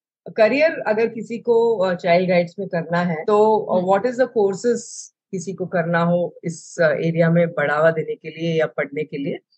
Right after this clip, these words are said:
Speaker 1: और एक एडवाइस जो आप पेरेंट्स को देना चाहें?
Speaker 2: तो पहले हम चाइल्ड राइट्स के, इसे बात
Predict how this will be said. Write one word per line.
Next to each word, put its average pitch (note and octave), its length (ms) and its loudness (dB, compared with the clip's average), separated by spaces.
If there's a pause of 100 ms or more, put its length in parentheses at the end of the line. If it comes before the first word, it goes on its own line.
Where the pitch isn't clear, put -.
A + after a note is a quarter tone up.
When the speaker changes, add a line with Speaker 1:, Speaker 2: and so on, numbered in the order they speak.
(280)
Speaker 1:
और A3+ 260 4
एक C#4+ 220 0
एडवाइस A#3+ 380 4
जो B3 120 2
आप A#3 240 2
पेरेंट्स F#3+ 420 4
को G3 140 -2
देना C#3+ 260 -2
चाहें? - 160 -8
Speaker 2:
तो A#3+ 60 0
पहले A#3+ 280 2
हम C4 160 0
चाइल्ड A3+ 320 0
राइट्स A#3 240 0
के, A3 380 0
इसे G#3+ 280 -8
बात G3+ 160 -6